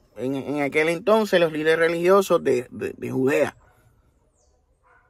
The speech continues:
Entonces, por eso es que lo crucificaron. Jesús decía, "Yo soy el Hijo de Dios".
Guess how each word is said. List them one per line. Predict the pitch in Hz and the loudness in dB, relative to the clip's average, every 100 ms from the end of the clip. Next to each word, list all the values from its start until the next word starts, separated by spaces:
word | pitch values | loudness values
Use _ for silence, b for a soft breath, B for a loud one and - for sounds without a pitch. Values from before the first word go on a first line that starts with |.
| _ _ _ _ _ _ _ _ _ _ _ _ _ _ _ _ _ _ _ _ _ _ - - _ | _ _ _ _ _ _ _ _ _ _ _ _ _ _ _ _ _ _ _ _ _ _ -20 -20 _
Entonces, | 156 190 208 | -2 -2 -2
por | 147 | -2
eso | 143 185 | 0 0
es | 175 | -2
que | 170 | -2
lo | 151 143 | -2 -4
crucificaron. | 143 135 131 127 156 139 - | -6 -8 -6 -4 -2 -4 -6
Jesús | - 131 139 | -8 -6 -4
decía, | 156 165 | -2 -2
"Yo | 143 147 | -2 -4
soy | 139 180 | -4 -6
el | 170 | -4
Hijo | 185 | -2
de | 175 | 0
Dios". | 160 165 - | 4 2 0